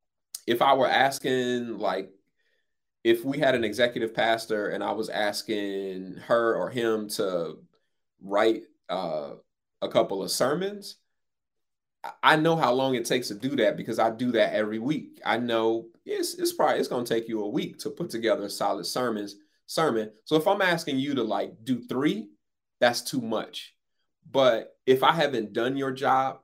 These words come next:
I don't necessarily know how much of it you can get done. The second thing that I think challenges employers, and I love to hear from you managers,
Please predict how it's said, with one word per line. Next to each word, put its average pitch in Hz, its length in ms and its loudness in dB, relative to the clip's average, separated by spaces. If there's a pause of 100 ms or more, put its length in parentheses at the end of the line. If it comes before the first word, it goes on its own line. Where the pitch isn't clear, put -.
I 208 180 4
don't 190 260 0
necessarily 160 720 0
know 120 420 0
how 131 240 -2
much 127 340 -2
of 113 180 2
it 107 100 -4
you 117 160 -4
can 107 160 -8
get 98 220 -6
done. 92 420 -2 (840)
The 127 80 0
second 190 360 4
thing 170 160 2
that 139 100 2
I 123 60 0
think 127 260 -2
challenges 113 720 0
employers, 117 680 0
and 113 100 -2
I 117 80 0
love 139 260 0
to 139 80 -4
hear 135 140 -2
from 113 200 -6
you 110 120 -4
managers, 107 760 -4